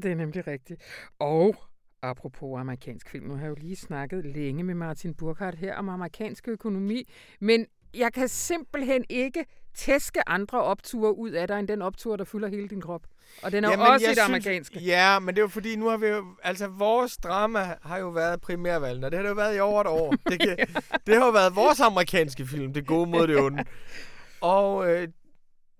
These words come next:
Speaker 2: det gik jo sådan, at den ikke ligefrem helt vildt åndsfriske, og heller ikke sådan voldsomt visionær, eller sindssygt inspirerende Joe Biden, han vandt det hele.
Speaker 1: Mm.
Speaker 2: Og det havde vi jo så en kæmpe nedtur over, faktisk. At etablissementets bedstefar,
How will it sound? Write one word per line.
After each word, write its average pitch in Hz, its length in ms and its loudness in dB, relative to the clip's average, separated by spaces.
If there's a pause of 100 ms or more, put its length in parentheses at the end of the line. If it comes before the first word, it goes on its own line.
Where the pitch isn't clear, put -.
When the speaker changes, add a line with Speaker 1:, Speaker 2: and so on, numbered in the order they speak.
(140)
Speaker 2:
det 208 160 -4
gik 254 260 -4
jo 196 120 0
sådan, 143 460 -6 (560)
at 160 180 -2
den 180 120 -6
ikke 214 180 0
ligefrem 214 480 -4
helt 214 260 -6 (280)
vildt 254 300 2
åndsfriske, 127 720 -8
og 131 80 -8
heller 180 180 0
ikke 190 120 -4
sådan 165 360 -8
voldsomt 175 500 0
visionær, 113 500 -12 (460)
eller 156 180 -8
sindssygt 202 580 -8
inspirerende 165 460 -6
Joe 156 140 2
Biden, 170 260 0
han 175 220 -6
vandt 185 260 -2
det 135 120 -4
hele. 127 460 -4 (120)
Speaker 1:
Mm. 131 60 -4 (600)
Speaker 2:
Og 165 100 -8
det 190 80 0
havde 226 160 2
vi 233 60 -4
jo 214 60 0
så 208 120 -2
en 202 100 -4
kæmpe 190 340 -4
nedtur 127 420 -6
over, 78 180 -12
faktisk. 95 460 -14
At 123 120 -8
etablissementets 156 800 -4
bedstefar, 120 720 -4